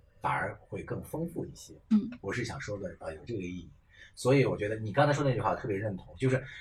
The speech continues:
Speaker 1: 因为你害怕是发自，呃，我们刚才讲有可能是基因，有可能是心理的深层次的，
Speaker 2: 嗯。
Speaker 1: 这个也很难分析哈。这，但它是真实的，我们要尊重这种恐惧，所以我们要把狗拴好。但是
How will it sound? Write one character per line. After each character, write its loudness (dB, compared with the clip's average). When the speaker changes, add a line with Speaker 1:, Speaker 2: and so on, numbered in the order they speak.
Speaker 1:
因 4
为 4
你 2
害 2
怕 -2
是 -4
发 -2
自， -6
呃， -4
我 -4
们 -2
刚 -2
才 -2
讲 -4
有 -4
可 -8
能 -6
是 -8
基 4
因， 2
有 -12
可 -12
能 -10
是 -6
心 -6
理 -8
的 -10
深 -2
层 -4
次 -10
的， -14
Speaker 2:
嗯。 0
Speaker 1:
这 -2
个 2
也 2
很 -4
难 -6
分 -6
析 -6
哈。 -10
这， 4
但 10
它 2
是 2
真 2
实 -4
的， -8
我 -4
们 2
要 6
尊 0
重 0
这 -2
种 -10
恐 -8
惧， -2
所 -2
以 4
我 2
们 -2
要 0
把 -2
狗 -6
拴 -4
好。 -14
但 6
是 4